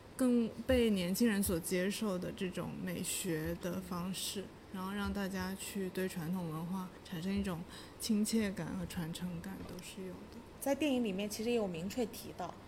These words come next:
Speaker 2: 就是在混战的江湖，不管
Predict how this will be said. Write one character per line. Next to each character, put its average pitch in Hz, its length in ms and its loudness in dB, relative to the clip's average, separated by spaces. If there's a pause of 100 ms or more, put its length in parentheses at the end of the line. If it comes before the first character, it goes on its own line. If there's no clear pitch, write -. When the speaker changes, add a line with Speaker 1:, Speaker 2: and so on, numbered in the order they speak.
(240)
Speaker 2:
就 330 120 2
是 247 380 4 (340)
在 254 220 6
混 262 340 6
战 214 220 6
的 165 100 2
江 180 300 0
湖， 143 340 -6 (560)
不 349 80 4
管 202 240 8